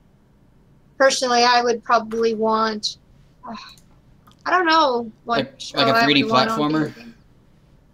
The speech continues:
Speaker 1: Yeah, I don't know. Like, but for show-wise, I don't know.
Speaker 2: Um, well, let's twist it around. What game would you want h-, to have a show?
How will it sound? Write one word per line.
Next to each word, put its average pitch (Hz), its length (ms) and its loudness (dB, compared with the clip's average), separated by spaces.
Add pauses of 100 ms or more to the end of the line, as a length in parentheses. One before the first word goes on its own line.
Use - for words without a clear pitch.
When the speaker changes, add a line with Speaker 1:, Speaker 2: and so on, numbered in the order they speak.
(140)
Speaker 1:
Yeah, 240 680 2
I 277 100 0
don't 427 200 -2
know. 392 400 0 (1160)
Like, 240 360 2 (460)
but 240 140 -8
for - 140 -16
show-wise, 226 1120 -2 (120)
I 269 120 -6
don't 247 260 -4
know. 226 540 -2 (1600)
Speaker 2:
Um, 156 960 -4 (960)
well, 127 120 -6
let's 151 180 0
twist - 300 -4
it 139 60 -8
around. 127 340 -2
What 139 180 -4
game 135 280 0
would 131 140 -4
you 131 80 -4
want 127 240 -4
h-, - 80 -16 (200)
to 131 100 -8
have 120 160 -2
a - 40 -10
show? 120 360 -4